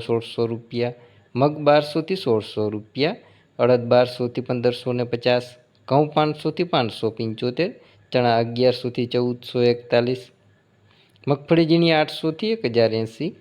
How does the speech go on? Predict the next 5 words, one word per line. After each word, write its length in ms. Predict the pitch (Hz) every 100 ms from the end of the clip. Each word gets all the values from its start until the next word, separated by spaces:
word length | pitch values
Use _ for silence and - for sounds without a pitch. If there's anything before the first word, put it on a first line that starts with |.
| _ _
સિંગદાણા 420 | - 127 120 120 120
આઠસોથી 600 | 123 - - 123 123 131
એક 100 | 127 127 120
હજાર 200 | 120 117
એંસી, 320 | 120 - 120